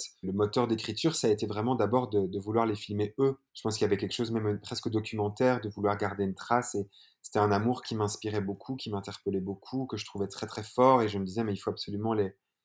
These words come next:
faut absolument les filmer. » Et donc, j'ai écrit un petit truc, et c'était en fait un kino cabaret pendant le Brussels Short Film Festival. Et en fait, c'est justement Juliette qui m'a dit, « Vas-y, on fait un kino chacun.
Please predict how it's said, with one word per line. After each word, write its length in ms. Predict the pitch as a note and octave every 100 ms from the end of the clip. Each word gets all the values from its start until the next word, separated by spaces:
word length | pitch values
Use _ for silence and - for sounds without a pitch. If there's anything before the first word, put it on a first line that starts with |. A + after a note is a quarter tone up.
| _ _
faut 60 | G#2+
absolument 300 | G2+ A2+ A#2+
les 100 | A2+
filmer. » 420 | - G#2+ G2+ G2+ -
Et 60 | G#2+
donc, 180 | B2 B2+
j'ai 140 | A2
écrit 200 | G#2+ -
un 80 | B2
petit 160 | -
truc, 260 | - - E3
et 60 | B2
c'était 300 | G#2+ G#2 C#3
en 100 | A2
fait 180 | C3+
un 80 | G#2+
kino 300 | G#2 - C#3+
cabaret 540 | C#3+ A2+ G2+ F#2 G#2 E3
pendant 280 | - G2+ G#2+
le 200 | G#2 F#2+
Brussels 340 | F2+ G2+ G#2 A2
Short 180 | G2+
Film 120 | G2+ G#2
Festival. 580 | F#2+ - F#2 G2 C3
Et 120 | C3+ F#2
en 80 |
fait, 200 | F2+ A#2
c'est 120 | - G2+
justement 340 | G#2+ A2+ B2
Juliette 440 | A2+ G#2 G#2+ A2+
qui 120 | - G#2+
m'a 120 | G2
dit, « 120 | A2
Vas-y, 300 | G#2+ F#2+ A2
on 100 | A2+
fait 140 | G#2+ G#2+
un 100 | G#2
kino 260 | - A2
chacun. 540 | A2+ G2+ - G#2 B2+